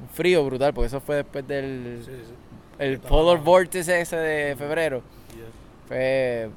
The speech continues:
Speaker 1: marzo, marzo, creo. Y fui para allá y compartimos y hablamos. Y después de eso como que cogió velocidad todo.
Speaker 2: Ok.
Speaker 1: Como que después de ese viaje y que, que como que no, no, no sé, yo sentí que des-,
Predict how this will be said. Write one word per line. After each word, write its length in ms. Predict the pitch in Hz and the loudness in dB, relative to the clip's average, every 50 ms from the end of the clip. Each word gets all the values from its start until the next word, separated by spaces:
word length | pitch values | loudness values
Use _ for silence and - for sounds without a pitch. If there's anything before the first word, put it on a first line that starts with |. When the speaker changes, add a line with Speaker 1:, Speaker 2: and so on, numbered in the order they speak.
| - - | -12 -6
Speaker 1:
marzo, 520 | 135 156 156 - - - - 110 110 117 120 - - - - - - - - | -4 -4 -4 -4 -8 -12 -12 -12 -14 -14 -16 -18 -20 -20 -20 -20 -20 -18 -14
marzo, 340 | 113 110 110 - - - - - - - - | -14 -12 -12 -14 -16 -16 -18 -20 -20 -20 -16
creo. 300 | - 113 110 110 107 104 | -12 -10 -8 -8 -8 -8
Y 180 | 107 120 123 110 | -10 -10 -10 -10
fui 160 | - - 113 | -10 -10 -6
para 500 | 101 123 123 123 139 156 175 170 165 160 | -4 -4 -2 -2 -2 -2 -2 -2 -2 -2
allá 60 | 143 | -2
y 160 | 135 127 123 | -4 -4 -6
compartimos 840 | - 127 110 - 104 104 95 - 139 151 170 170 170 160 151 143 135 | -6 -8 -12 -12 -12 -16 -14 -10 -8 -6 -6 -6 -6 -6 -6 -6 -8
y 100 | 123 110 | -8 -10
hablamos. 680 | 110 104 98 104 120 139 156 160 156 151 143 139 139 135 131 | -10 -10 -10 -8 -8 -6 -4 -4 -4 -4 -6 -6 -8 -10 -12
Y 180 | 127 120 120 | -12 -10 -10
después 260 | 120 113 110 - 117 120 | -10 -10 -10 -10 -8 -6
de 80 | 147 | -6
eso 120 | 143 175 160 | -6 -6 -6
como 200 | 151 139 127 117 | -6 -8 -8 -10
que 80 | 120 - | -12 -12
cogió 320 | 117 113 113 110 113 107 | -10 -10 -10 -8 -8 -8
velocidad 460 | 113 120 131 123 - 131 120 110 107 - | -6 -6 -6 -6 -6 -6 -6 -8 -10 -12
todo. 200 | 110 104 95 98 | -12 -12 -12 -14
Speaker 2:
Ok. 60 | - - - - - - - - - - - - - - - | -16 -18 -20 -20 -20 -20 -20 -20 -20 -20 -20 -20 -20 -20 -14
Speaker 1:
Como 160 | - 120 120 | -10 -10 -6
que 80 | 113 117 | -6 -4
después 400 | 113 113 113 - - 117 110 107 | -4 -4 -6 -8 -8 -10 -8 -6
de 60 | 127 | -6
ese 180 | 131 - 151 | -6 -4 -4
viaje 540 | 139 147 151 156 160 156 156 156 151 143 139 | -2 -2 0 2 2 2 2 0 -2 -2 -4
y 40 | 135 | -4
que, 140 | 127 127 123 | -6 -6 -6
que 460 | 120 120 117 113 117 117 117 113 110 | -6 -6 -6 -6 -6 -8 -10 -12 -12
como 220 | - 123 113 113 110 | -12 -12 -12 -10 -10
que 240 | 113 110 110 110 104 - - - - - - - - - - - - - - - - - - - - - - - - - - - - - | -10 -10 -10 -10 -12 -14 -20 -20 -20 -20 -20 -20 -20 -20 -20 -20 -20 -20 -20 -20 -20 -20 -20 -20 -20 -20 -20 -20 -20 -20 -20 -20 -16 -10
no, 180 | - 135 143 135 - | -6 -6 -6 -6 -6
no, 280 | 156 143 143 151 156 | -6 -6 -6 -6 -6
no 220 | 151 160 156 151 143 | -10 -8 -8 -8 -6
sé, 500 | - - - 165 165 165 160 156 147 143 143 139 | -6 -4 -2 0 0 0 0 -2 -4 -6 -10 -6
yo 220 | 131 139 139 143 143 | -2 0 0 0 0
sentí 360 | - - 165 160 - - 175 | -2 -4 -6 -6 -4 -4 -4
que 200 | 156 165 156 147 | 0 0 2 2
des-, 120 | 139 135 | 0 -2